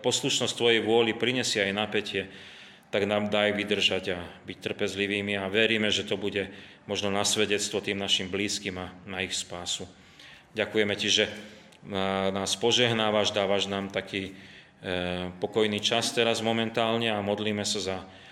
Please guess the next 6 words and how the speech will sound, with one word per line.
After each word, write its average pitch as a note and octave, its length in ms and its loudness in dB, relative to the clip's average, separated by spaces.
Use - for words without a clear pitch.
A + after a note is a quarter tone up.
pokoj, G#2 400 4
e, G2 200 4
na F#2 160 -6
východ F#2+ 320 -4
od G2+ 160 0
nás. A#2 480 0